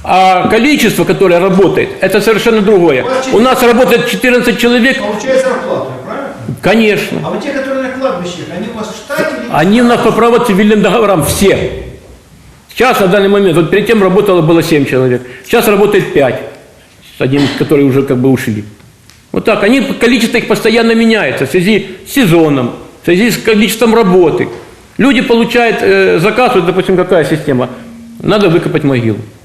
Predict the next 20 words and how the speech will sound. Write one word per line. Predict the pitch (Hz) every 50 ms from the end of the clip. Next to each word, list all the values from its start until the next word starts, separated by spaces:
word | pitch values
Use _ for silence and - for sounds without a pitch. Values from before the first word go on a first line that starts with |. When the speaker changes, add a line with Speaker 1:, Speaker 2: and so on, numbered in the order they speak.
| - - - - - _
Speaker 1:
Выбирается | - 165 190 226 240 233 233 214
сотрудник, | - 220 196 208 240 233 185 196 - -
который, | 170 156 202 185 170
допустим, | 165 170 180 170 - 160
в | 165
данный | 185 190 185 180
момент, | 170 165 170 170 160 147 156 170
э, | 80 - 151 151 151 135 - - - - - -
свободен, | - - 196 170 165 131 127 123
не | 151 165
имеет | 170 170 151 131
заказа, | 131 - 127 113 110 131
или | 165 165 170
там | 156 160 151 147 147 147 151 151 147
ему | 139 147
дополнительно. | 147 151 151 - 127 120 120 113 117 120 117 113 117 - - - - - - - - - - - - - -
Он | - 214 220 214 190
выполняет | 196 - 196 185 196 190 185
эту | 180 - 202
работу, | 185 202 196 196 226 226 220 202 - -